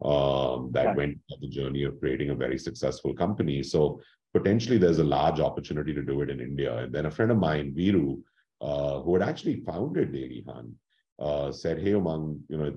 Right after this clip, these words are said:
Speaker 1: we are a small platform right now. We have about, uh, seven million users who come in every day.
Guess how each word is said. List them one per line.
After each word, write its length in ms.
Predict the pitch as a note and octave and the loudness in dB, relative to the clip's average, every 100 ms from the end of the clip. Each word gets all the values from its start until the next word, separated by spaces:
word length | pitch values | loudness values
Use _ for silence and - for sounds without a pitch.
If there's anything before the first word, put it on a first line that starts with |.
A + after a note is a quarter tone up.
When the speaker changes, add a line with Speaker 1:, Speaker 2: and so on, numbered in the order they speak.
| - | -4
Speaker 1:
we 100 | D2 | -2
are 100 | D2 | 0
a 60 | |
small 300 | D2 - E2+ | -2 0 2
platform 500 | E2 D2+ C#2+ - C#2+ C#2+ | 2 0 -2 -2 -2 0
right 260 | C2+ B1+ | -2 -4
now. 280 | C2+ B1+ B1+ | -4 -4 -2
We 120 | B1+ | -2
have 180 | B1+ C2+ | -2 -2
about, 440 | B1+ B1+ B1+ B1 - _ _ _ - | 0 2 2 -2 -8 _ _ _ -6
uh, 460 | C2 C2+ C2 B1+ A#1 | -2 0 0 0 -4
seven 340 | - D2 D2+ | -2 0 0
million 300 | D2 C#2+ C#2+ | 0 2 0
users 420 | C#2 C2+ C2+ C2+ | 0 -2 0 -2
who 100 | C2 | -2
come 200 | C2+ C#2 C2+ | -4 -4 -4
in 80 | |
every 340 | C2 B1 C2 C2 | -4 -4 -4 -4
day. 460 | B1+ B1 B1+ B1 | -2 -2 -2 -4